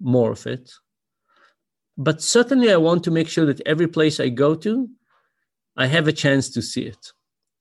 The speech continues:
I made a list of all the countries and cities I've been to, and I haven't seen anything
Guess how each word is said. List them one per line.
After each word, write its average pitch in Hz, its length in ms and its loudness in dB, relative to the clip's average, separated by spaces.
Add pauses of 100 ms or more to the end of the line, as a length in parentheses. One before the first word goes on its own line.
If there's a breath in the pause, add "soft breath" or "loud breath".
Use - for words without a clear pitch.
(560 soft breath)
I 143 80 2
made 165 220 4
a 151 60 4
list 170 200 4
of - 160 -2
all 165 280 6
the 147 100 4
countries 156 400 2
and 135 120 2
cities 147 300 2
I've 120 160 0
been 156 200 0
to, 175 220 2
and 139 140 0
I 127 60 2
haven't 139 280 0
seen 147 200 0
anything 135 500 0